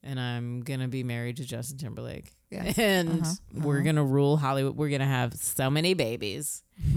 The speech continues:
Speaker 1: in our
Speaker 2: <laughs>
Speaker 1: big, gigantic mansion. We're gonna
Speaker 2: Mm-hmm.
Speaker 1: go for runs at five thirty in the morning <laughs> together every day.
Speaker 2: Jack.
Speaker 1: Oh, God. It was just so stupid.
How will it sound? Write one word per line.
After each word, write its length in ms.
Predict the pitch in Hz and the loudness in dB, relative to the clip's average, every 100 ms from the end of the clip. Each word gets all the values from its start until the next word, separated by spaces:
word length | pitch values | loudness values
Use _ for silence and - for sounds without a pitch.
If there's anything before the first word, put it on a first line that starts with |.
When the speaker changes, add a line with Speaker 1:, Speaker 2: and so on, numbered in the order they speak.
| 156 | 6
Speaker 1:
in 140 | - | 6
our 160 | 151 139 | 6 4
Speaker 2:
<laughs> 140 | - | 2
Speaker 1:
big, 160 | 127 123 | 0 2
gigantic 480 | 147 143 151 165 - | 0 2 2 0 -2
mansion. 560 | 113 117 - 123 139 | -4 -4 -6 -6 -4
We're 100 | 165 | -2
gonna 200 | 151 156 | 0 0
Speaker 2:
Mm-hmm. 80 | 180 | -2
Speaker 1:
go 160 | 117 123 | -4 -6
for 160 | 160 151 | -4 -2
runs 320 | 127 123 131 | 0 2 0
at 100 | 131 | 0
five 220 | 117 127 | -2 -4
thirty 220 | 139 147 | -4 -2
in 100 | 170 | -2
the 80 | 202 | 0
morning 400 | 180 185 175 175 | -2 -2 -2 -2
<laughs> 80 | - | -2
together 500 | 202 190 208 254 233 | -2 0 0 2 0
every 220 | 208 240 247 | 2 2 4
day. 400 | 196 143 160 - - | 2 2 -2 -8 -20
Speaker 2:
Jack. 260 | - 147 160 - - - - - - _ _ - | -14 -12 -12 -14 -18 -16 -16 -18 -20 _ _ -14
Speaker 1:
Oh, 280 | 139 110 - - | -12 -12 -14 -18
God. 220 | - - | -16 -14
It 60 | 151 | -12
was 160 | 147 | -12
just 100 | 156 - | -10 -8
so 80 | |
stupid. 420 | 160 - 190 - | -6 -8 -8 -10